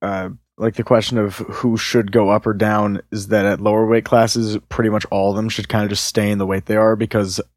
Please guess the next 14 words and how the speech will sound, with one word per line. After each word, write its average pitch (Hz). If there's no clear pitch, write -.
up 104
or 107
down 101
is 101
so 104
dramatically 101
different. 117
Whereas 107
once 151
you're 151
at 123
about 110
one 107
seventy, 117